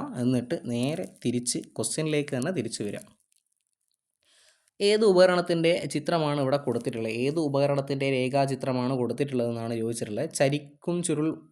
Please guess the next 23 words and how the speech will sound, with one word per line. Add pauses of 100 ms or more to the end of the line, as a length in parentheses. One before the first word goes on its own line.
(100)
ലൗഡ്
സ്പീക്കറാണ്
അല്ലേ? (420)
ചലിക്കും
ചുരുൾ (240)
ലൗഡ്
സ്പീക്കറിൻ്റെ
ചിത്രമാണ്
ഇവിടെ
കൊടുത്തിട്ടുള്ളത്. (960)
റെഡി? (500)
ഇനി (200)
ബി
ക്വസ്റ്റ്യൻ
നോക്കുക.
ബി
ക്വസ്റ്റ്യൻ
എന്ന്
പറഞ്ഞാൽ
ഇതിൻ്റെ
പ്രവർത്തന
തത്വം
എന്താണെന്നുള്ളത്.